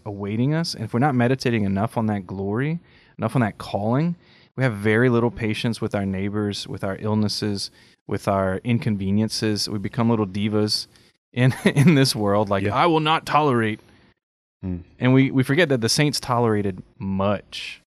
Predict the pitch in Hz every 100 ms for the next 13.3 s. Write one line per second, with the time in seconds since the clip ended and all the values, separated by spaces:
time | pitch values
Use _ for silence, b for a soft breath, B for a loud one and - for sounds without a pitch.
0 | - 87 78 _ _ 107 101 113 - -
1 | - - _ _ _ _ _ - 104 95
2 | 92 95 110 117 110 156 117 90 - 98
3 | 92 92 92 92 - _ _ _ 104 107
4 | 98 - - - 110 98 98 95 90 -
5 | 95 92 95 - _ _ _ _ - 113
6 | - 139 123 104 101 104 107 95 95 98
7 | 156 - - - - 92 80 _ _ _
8 | _ _ - 92 90 104 - B B 107
9 | 95 110 98 98 90 107 90 95 101 104
10 | - B B B 101 - 107 92 95 95
11 | 87 - - 95 _ _ _ - 107 110
12 | 120 113 98 85 92 87 - 87 - -
13 | 90 82